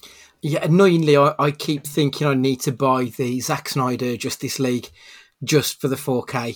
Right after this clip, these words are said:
just to watch four K film on the PlayStation. I don't particularly want to, but I feel like I have to. It's got to that point now where it,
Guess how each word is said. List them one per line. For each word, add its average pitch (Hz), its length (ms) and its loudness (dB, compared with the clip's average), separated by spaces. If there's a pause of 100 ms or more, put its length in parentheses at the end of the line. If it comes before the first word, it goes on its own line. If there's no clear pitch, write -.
just - 400 -10
to 143 100 -2
watch - 480 -6 (140)
four 123 200 -2
K 120 220 -8
film 113 320 -10
on 117 100 -10
the 113 60 -12
PlayStation. 117 720 -10 (640)
I - 20 -4
don't 185 140 4
particularly 208 340 4
want 208 320 8
to, 208 220 10
but 156 100 0
I 143 60 4
feel 160 160 2
like 147 160 2
I 127 60 0
have 120 200 -2
to. 123 180 -4 (440)
It's - 100 -18
got - 140 0
to 165 100 0
that 143 240 4
point 135 240 0
now 127 180 -4
where 120 220 -4
it, 110 80 -6